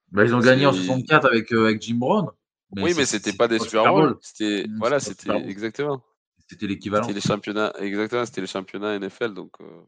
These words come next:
Speaker 1: Mhm.
Speaker 2: je sais pas. C'est, euh, c'est, c'est dur, quoi. Oh non,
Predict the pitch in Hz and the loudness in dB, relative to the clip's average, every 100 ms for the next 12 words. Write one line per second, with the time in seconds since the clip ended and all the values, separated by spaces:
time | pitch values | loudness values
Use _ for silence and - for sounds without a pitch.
0 | _ _ 98 101 101 - _ _ _ _ | _ _ -16 -14 -14 -16 _ _ _ _
1 | - - - - _ _ _ - - 87 | -20 -20 -20 -20 _ _ _ -20 -14 -14
2 | 87 - - - _ _ _ - 98 90 | -12 -14 -18 -20 _ _ _ -2 2 4
3 | 92 101 95 - 92 90 - 90 - 92 | 4 0 -2 -2 -2 -4 -8 -16 -16 -16
4 | _ - _ _ _ _ _ _ _ _ | _ -20 _ _ _ _ _ _ _ _
5 | 415 _ _ _ _ _ _ _ _ _ | _ _ _ _ _ _ _ _ _ _
6 | _ 120 113 110 107 104 101 98 98 95 | _ 2 4 4 2 0 0 0 0 0
7 | 95 92 92 87 87 | -2 -2 -4 -4 -6